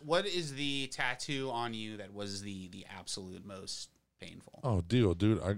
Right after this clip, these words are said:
Speaker 2: you're looking at it. It's right here. This one, okay, dude. The belly hurts because there's no bone, no muscle, or nothing. It, well, well, with me, there's no muscle or nothing. It's just,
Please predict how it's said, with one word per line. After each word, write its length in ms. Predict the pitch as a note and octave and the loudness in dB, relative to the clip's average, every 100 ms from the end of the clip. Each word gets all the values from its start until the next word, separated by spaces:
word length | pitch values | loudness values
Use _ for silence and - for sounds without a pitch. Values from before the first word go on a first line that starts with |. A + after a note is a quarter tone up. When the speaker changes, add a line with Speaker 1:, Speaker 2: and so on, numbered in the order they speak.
| - | 0
Speaker 2:
you're 160 | F#2+ A2 | 2 4
looking 280 | B2 C3+ | 4 2
at 60 | G2 | 0
it. 120 | D#2+ | 0
It's 100 | E2 | -2
right 140 | G2+ G#2+ | -2 -2
here. 240 | B2+ G2 D2 _ _ _ | -2 -4 -8 _ _ _
This 200 | G#2 A2+ | -6 -2
one, 300 | C#3 A#2+ G2+ - - - | 0 0 -2 -8 -16 -4
okay, 320 | F#2 G2 F#2 | -2 0 0
dude. 300 | E2+ F2 E2+ - _ - - - - _ _ _ _ - | 0 -2 -4 -10 _ -18 -14 -14 -18 _ _ _ _ -2
The 120 | F#2 | 2
belly 340 | F#2+ C#3 D3+ | 8 8 10
hurts 280 | B2+ B2 A2 | 8 8 6
because 380 | - G#2 G2+ F#2+ | 2 0 2 2
there's 220 | F#2 F2 | 4 2
no 200 | F2+ F2+ | 4 2
bone, 400 | E2 E2+ E2 E2 | 4 2 2 0
no 140 | E2 E2 | 0 2
muscle, 460 | E2 E2 - E2 | 2 0 0 -2
or 120 | E2 | -4
nothing. 340 | E2+ E2 E2+ F2 D#2+ | -4 -6 -8 -10 -14
It, 40 | E2+ | -16
well, 180 | E2+ D#2 - | -18 -18 -18
well, 240 | F2 D#2 _ _ _ | -16 -16 _ _ _
with 220 | F2+ D#2 | -2 0
me, 180 | F#2 E2 | 2 0
there's 200 | C#2+ D2+ | 0 -4
no 160 | D#2+ D#2 | -4 -4
muscle 400 | D#2 D2+ - D#2 | -4 -4 -4 -6
or 140 | D#2 | -6
nothing. 300 | D#2 C#2+ E2 D#2+ | -6 -8 -10 -10
It's 140 | D2+ | -10
just, 380 | - D#2+ - | -12 -12 -12